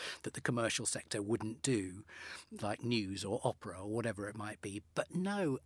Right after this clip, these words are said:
entertainment, and really good quality entertainment, is also part of a life well lived. And the B B C has been interested in, as one of its Director Generals said,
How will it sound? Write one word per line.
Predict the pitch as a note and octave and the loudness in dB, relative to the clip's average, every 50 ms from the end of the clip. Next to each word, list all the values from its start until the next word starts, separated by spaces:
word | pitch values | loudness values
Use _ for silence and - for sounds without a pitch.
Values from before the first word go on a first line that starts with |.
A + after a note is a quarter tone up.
| - - | 0 2
entertainment, | F3 F#3+ G3+ G#3 - B3 - - - F3+ E3+ D3 B2 F#2+ F#2+ A2+ - - | 4 4 4 4 2 2 2 2 4 4 6 4 4 2 -2 -4 2 4
and | C#3 D3 D3 D3+ D#3+ E3+ | 6 8 8 8 10 12
really | F#3 G3 G3+ G3 F#3 F3+ F3 C#3+ - - | 12 12 12 12 10 8 6 4 4 6
good | - G3 F3 D#3+ - - | 10 12 12 12 10 6
quality | - - - F3 D#3 C#3 B2 - - A2+ A2 | 0 6 8 8 8 8 6 4 0 -2 -2
entertainment, | G#2 G#2 - - A2 - - G#2+ G2+ G2+ F#2+ F#2+ G2+ C3 C#3 - - - - - - - - - - - - | -4 -6 -8 -8 -6 -6 -6 -6 -8 -8 -10 -10 -8 -8 -10 -10 -14 -14 -14 -12 -12 -12 -12 -12 -8 2 6
is | F3 E3 D3 F3+ | 8 8 10 10
also | G3+ B3 A#3+ - - C#3+ B2 - | 10 10 8 8 8 8 6 6
part | - - - D3 D3 C#3+ - - | 4 4 8 8 10 10 8 6
of | D3 | 6
a | B2 C#3 | 8 8
life | C3+ C3+ C#3+ D3 D3 C#3 C3+ C#3 - | 10 10 10 10 8 8 4 0 4
well | C3+ C3 B2+ B2+ B2+ B2+ | 6 6 8 8 8 6
lived. | B2+ C#3 D3 G2 F2 - - - - - - - - - - - - - - | 6 6 6 4 2 -6 -12 -12 -12 -14 -18 -20 -20 -20 -20 -20 -8 0 2
And | B2 B2 B2 | 4 4 4
the | A#2 - | 4 8
B | - D3+ D3 | 8 8 8
B | C#3 D3 | 8 6
C | C#3 - - D#3 C#3+ C3+ | 4 6 6 6 6 6
has | C3 C3 | 4 4
been | - - C3+ C3+ | 4 4 6 6
interested | D3+ E3+ D#3+ - D#3+ C#3 - - - B2+ A2 G#2+ G#2 - - - | 6 6 6 6 4 4 4 4 4 2 2 2 0 -2 -2 4
in, | - C#3 C3+ B2+ A2+ G#2+ A2 A#2 - - - - - - - - - - | 6 8 8 8 6 2 0 -2 -4 -8 -14 -16 -16 -16 -18 -10 0 2
as | B2+ B2+ - B2 | 4 4 6 6
one | C3+ C#3 C3+ | 6 6 8
of | A#2 | 6
its | A2 A#2 - | 4 0 0
Director | - - A2 G#2 - - G#2 | 2 2 2 2 0 -2 -2
Generals | - A2+ G#2 G#2+ G#2 G#2 G#2 - | 0 0 0 0 -2 0 2 2
said, | - - A2+ G#2 G2+ G2+ | 2 2 2 0 0 -2